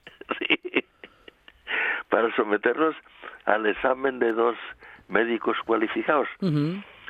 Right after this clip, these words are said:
Speaker 1: Y después de analizar las
Speaker 2: Sí.
Speaker 1: manchas de la prenda,
Speaker 2: Uy.
Speaker 1: pues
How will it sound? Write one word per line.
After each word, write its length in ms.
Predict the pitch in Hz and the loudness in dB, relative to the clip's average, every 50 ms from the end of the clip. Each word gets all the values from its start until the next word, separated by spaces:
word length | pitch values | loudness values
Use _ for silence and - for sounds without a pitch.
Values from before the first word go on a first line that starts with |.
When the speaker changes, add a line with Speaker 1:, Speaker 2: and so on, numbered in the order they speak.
| - - - - - - - _ _ _ _ _ - | -16 -16 -16 -20 -20 -20 -20 _ _ _ _ _ -2
Speaker 1:
Y 160 | 123 127 127 123 | 0 2 2 2
después 380 | 123 131 - - - 160 160 185 | 0 0 -2 0 -2 -2 0 2
de 60 | 190 | 0
analizar 600 | 185 180 175 170 160 147 - 170 175 170 170 160 | 0 2 2 2 2 2 2 2 2 2 2 0
las 180 | 151 131 120 - | 0 0 0 0
Speaker 2:
Sí. 60 | - | 0
Speaker 1:
manchas 460 | 135 147 147 147 131 117 143 143 - - | 0 0 2 2 2 2 2 0 0 0
de 80 | 135 131 | 0 2
la 120 | 131 127 | 2 2
prenda, 480 | - - 139 135 123 123 139 143 139 - _ - | 2 2 0 0 0 0 -2 -2 -2 -2 _ -2
Speaker 2:
Uy. 360 | 170 139 117 98 87 78 - - - - - - - _ _ _ _ | 0 0 0 0 -4 -6 -10 -16 -20 -20 -20 -20 -20 _ _ _ _
Speaker 1:
pues 240 | - 113 110 110 | 0 2 2 2